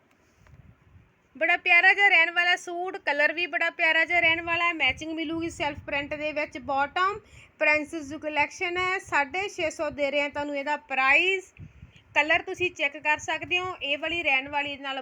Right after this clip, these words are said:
ਬਾਟਮ, ਸੈਲਫ ਪ੍ਰਿੰਟ ਦੇ ਵਿੱਚ ਰਹਿਣ ਵਾਲੀ ਹੈ ਬਾਟਮ। ਬੜਾ ਪਿਆਰਾ ਜਿਹਾ ਸੂਟ ਰੈਡੀ ਹੋਣਾ,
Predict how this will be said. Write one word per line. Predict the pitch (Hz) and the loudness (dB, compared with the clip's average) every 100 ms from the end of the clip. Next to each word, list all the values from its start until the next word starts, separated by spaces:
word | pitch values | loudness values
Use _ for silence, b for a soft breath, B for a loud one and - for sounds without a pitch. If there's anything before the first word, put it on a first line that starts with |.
| 220 | -6
ਬਾਟਮ, | 240 240 - 330 440 440 _ _ _ _ _ _ _ - B B B - | -4 -4 -2 -2 -2 -8 _ _ _ _ _ _ _ -20 B B B -20
ਸੈਲਫ | - 370 359 370 392 | -6 2 4 2 -6
ਪ੍ਰਿੰਟ | 330 320 311 311 | -2 0 0 -4
ਦੇ | 302 | -6
ਵਿੱਚ | 285 285 302 | -4 -6 -4
ਰਹਿਣ | 285 269 285 | -2 -2 -2
ਵਾਲੀ | 277 277 285 | -4 -4 -4
ਹੈ | 285 | -4
ਬਾਟਮ। | 233 262 254 330 392 453 - _ _ _ _ _ B B B B _ _ _ | -2 -4 -2 -2 -2 -4 -14 _ _ _ _ _ B B B B _ _ _
ਬੜਾ | 240 277 285 320 | -4 -2 0 4
ਪਿਆਰਾ | 311 320 349 | 6 6 4
ਜਿਹਾ | 381 | 0
ਸੂਟ | 370 349 320 | -4 -6 2
ਰੈਡੀ | 330 320 359 | 4 4 2
ਹੋਣਾ, | 359 359 | 0 0